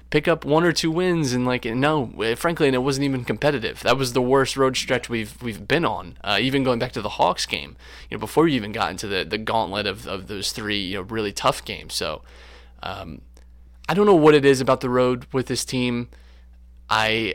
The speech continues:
I don't know what the malfunction is. I don't know if, if preparation, mental, whatever it is. There, there, there, there has to be some key to unlock this, 'cause it's, it is not normal in any way to watch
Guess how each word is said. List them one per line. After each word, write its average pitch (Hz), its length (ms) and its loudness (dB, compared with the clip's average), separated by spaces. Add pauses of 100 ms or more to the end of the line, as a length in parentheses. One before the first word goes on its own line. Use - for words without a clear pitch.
I 104 140 -2
don't 120 260 0
know 131 140 4
what 123 180 -2
the 120 80 0
malfunction 113 680 0
is. 110 400 -4
I 98 60 -6
don't 110 140 -4
know 123 280 0
if, 113 200 -4
if 82 420 -10 (500)
preparation, 131 920 0
mental, 127 580 0
whatever 147 420 2
it 113 80 0
is. 101 220 -2
There, 107 160 -2
there, 113 380 -4
there, 117 340 -4 (180)
there 151 440 -6
has - 300 -2
to 160 120 -4
be 143 220 0
some 139 220 0
key 139 160 -2
to 123 60 0
unlock 110 280 -2
this, 107 180 -6
'cause 127 140 -2
it's, 135 160 -4 (300)
it 156 100 4
is 175 120 6
not 147 380 2
normal 135 480 2
in 107 80 -2
any 127 180 0
way 104 400 0 (840)
to 143 120 -2
watch 123 640 2